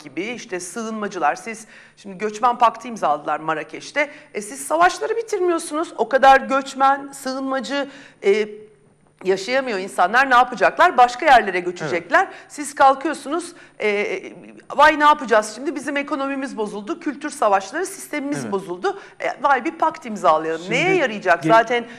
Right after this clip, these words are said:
Speaker 1: kaynak savaşı bu nihayetinde.
Speaker 2: Geçtiğimiz gün Birleşmiş Milletler de iki yüz elli bin Suriyeli ülkelerine göndereceğiz diyerek, e,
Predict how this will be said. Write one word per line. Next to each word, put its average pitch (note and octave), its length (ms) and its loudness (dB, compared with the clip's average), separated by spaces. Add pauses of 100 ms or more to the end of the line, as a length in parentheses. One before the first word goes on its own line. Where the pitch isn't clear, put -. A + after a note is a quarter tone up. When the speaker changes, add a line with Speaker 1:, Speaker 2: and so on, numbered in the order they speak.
(100)
Speaker 1:
kaynak G4 420 6
savaşı G3 480 -4
bu D#3+ 80 -12
nihayetinde. F3+ 580 2
Speaker 2:
Geçtiğimiz E3 140 -6
gün D3 220 -2
Birleşmiş F3 520 -6
Milletler F3+ 500 -8
de D#3+ 60 -4
iki D#3 200 -10
yüz E3 100 -10
elli F3 300 -4
bin E3+ 120 -6
Suriyeli E3 600 -8
ülkelerine E3+ 540 -6
göndereceğiz D3 760 -8
diyerek, G3 480 -4 (520)
e, B2 40 -14